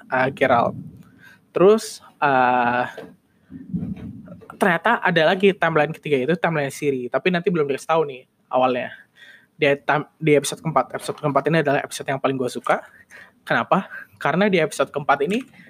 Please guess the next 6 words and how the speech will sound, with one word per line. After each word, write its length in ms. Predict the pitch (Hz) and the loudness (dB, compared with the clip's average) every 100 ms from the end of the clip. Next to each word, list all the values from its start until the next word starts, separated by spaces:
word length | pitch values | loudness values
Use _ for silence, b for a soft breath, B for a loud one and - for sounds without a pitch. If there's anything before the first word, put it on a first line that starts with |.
| B - | B -12
diceritain 720 | 156 - 156 131 110 190 220 | -8 -6 -4 -2 0 0 2
tentang 560 | 170 160 - 202 233 - - - - - - - - | 0 0 0 2 2 -2 -12 -16 -16 -18 -20 -12 -6
judulnya 540 | 160 160 175 151 117 | 0 4 4 4 0
ya, 20 | - _ _ B B B | -8 _ _ B B B
Of 240 | 147 - | 0 0
Banquet, 640 | 156 143 131 - 160 175 | 2 2 2 -2 -2 -2